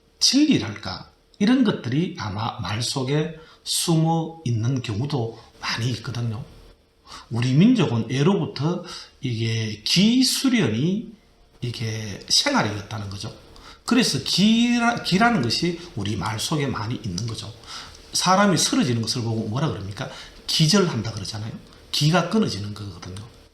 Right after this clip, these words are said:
얼굴이 벌개지는 걸 보고 뭐라 그럽니까? 상기한다 그러잖아요. 상기요. 기가 위로 올라오는 거죠. 생리적인 현상도, 그죠? 이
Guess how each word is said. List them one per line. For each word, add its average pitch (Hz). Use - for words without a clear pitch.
얼굴이 156
벌개지는 127
걸 104
보고 104
뭐라 127
그럽니까? 98
상기한다 175
그러잖아요. -
상기요. 110
기가 160
위로 120
올라오는 107
거죠. -
생리적인 165
현상도, 110
그죠? -
이 117